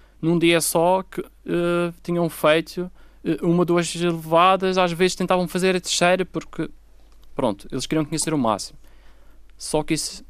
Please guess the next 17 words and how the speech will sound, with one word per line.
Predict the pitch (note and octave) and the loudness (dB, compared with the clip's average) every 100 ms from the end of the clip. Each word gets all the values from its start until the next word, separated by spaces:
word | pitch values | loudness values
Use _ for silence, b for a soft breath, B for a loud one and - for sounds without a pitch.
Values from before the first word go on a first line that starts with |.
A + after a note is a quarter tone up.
| - - - - | -20 -20 -20 -4
não | C3 C3 C3 | 0 2 2
é | C3 C3 | 2 0
concretizável, | - C3+ - C3 C3 D3+ | -2 -6 -6 0 0 0
porque | E3 - - F#2+ F#2 - - - | -4 -10 -10 -8 -8 -12 -20 -16
as | - | -10
coisas | A#2+ A2+ - - | -8 -8 -10 -12
têm | - B2+ | -6 -6
que | - | -4
ser | B2 | -6
feitas | B2 A2+ | -4 -6
com | - A#2 | -8 0
calma, | C3+ D3 D#3 E3 b b b - | 2 2 0 -8 b b b -6
os | C#3+ C3 - | -2 -2 -2
pisos | - B2+ - | -2 -2 -2
são | B2 | -2
muito | A#2 A#2 A#2 | -2 -4 -8
irregulares, | - - A2+ B2 C3+ - - | -10 -2 2 4 2 -4 -14